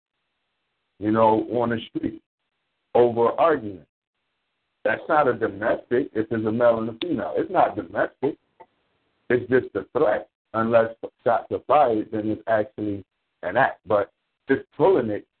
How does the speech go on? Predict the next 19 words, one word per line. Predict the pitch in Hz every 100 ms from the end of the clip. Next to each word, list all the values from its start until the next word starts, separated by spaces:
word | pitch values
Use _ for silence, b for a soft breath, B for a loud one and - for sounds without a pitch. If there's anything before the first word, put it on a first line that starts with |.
| _ _
it's | 117 110
a | 110 - -
threat. | 131 147 - _ _ _ _ _ _ _ _ _ _
But | 107
it's | 110 107
not | 120 104 -
domestic. | 101 123 120 - _ _ _ _ _ _ _ _ _ _ _ _ _ _ _ -
Now, | 117 110
it | 131
will | 131
be | 113 120
looked | 120 123 123
at | 120 107 -
as | 113 110 107
domestic | 110 101 120 117 - 110 -
violence | 113 107 107 104 - _ _ _ _ _ _ _ _ 117
in | 104
the | 92 -
country | 123 123 - - 98